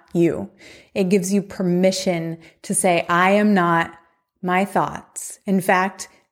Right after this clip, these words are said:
this type of thought is negative Nancy," or whatever the name is that you choose.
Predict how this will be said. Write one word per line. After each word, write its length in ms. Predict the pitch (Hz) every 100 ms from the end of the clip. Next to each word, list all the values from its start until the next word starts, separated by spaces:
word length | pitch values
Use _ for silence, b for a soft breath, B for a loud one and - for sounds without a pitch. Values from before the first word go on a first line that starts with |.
| 185
this 300 | 180 196 -
type 260 | 233 220
of 80 | 233
thought 340 | 247 247 254 - - b b b
is 560 | - 196 190 180 180 - _ b b 202
negative 440 | 202 185 190 196
Nancy," 680 | 202 160 147 - - 190 _ _ -
or 160 | 208
whatever 600 | 202 175 - 165 180 190 -
the 100 | 208
name 280 | 196 165 156
is 220 | 165 165
that 140 | 185
you 100 | 175
choose. 500 | 170 180 - - -